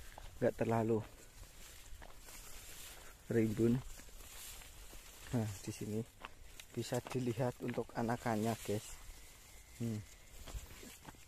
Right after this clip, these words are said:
Ini anakannya. Anakannya itu langsung penuh. Kalau sistemnya nanamnya kayak tebu.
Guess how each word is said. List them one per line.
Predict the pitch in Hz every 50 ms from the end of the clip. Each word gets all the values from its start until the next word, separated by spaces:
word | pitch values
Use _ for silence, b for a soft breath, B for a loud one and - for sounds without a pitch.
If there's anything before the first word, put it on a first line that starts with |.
| - - - - - - - - - - - -
Ini | 123 120 117 113 113
anakannya. | 110 110 107 - - 110 110 107 107 107 107 - - B B B B B B B B B B - - - - - - - - 117
Anakannya | 113 123 127 - - 127 127 135 143 147
itu | 147 - 147
langsung | 165 170 139 123 131 - 135 131
penuh. | 127 - - 120 117 110 107 113 - - - - b b b b b b b b - - -
Kalau | - 117 117 117 120 -
sistemnya | - 123 - - - 123 120 127 131 135 139
nanamnya | 143 131 117 120 110 113 120 120 120 120
kayak | - 117 113 110 - -
tebu. | - - - - 104 98